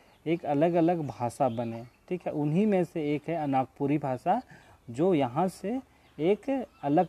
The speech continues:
पहचान मिला, एक स्वतंत्र भाषा के रूप में बना, ठीक है। यहाँ देखिए आखिरी में नागपुरी भाषा का उद्भव मागधी अपभ्रंश से हुए है, ठीक है।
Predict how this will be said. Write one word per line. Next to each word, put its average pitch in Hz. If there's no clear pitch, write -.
पहचान 139
मिला, 139
एक 151
स्वतंत्र 160
भाषा 117
के 120
रूप 120
में 123
बना, 120
ठीक 165
है। 117
यहाँ 139
देखिए 143
आखिरी 139
में 196
नागपुरी 180
भाषा 160
का 160
उद्भव 151
मागधी 131
अपभ्रंश 135
से -
हुए 113
है, 110
ठीक 190
है। 151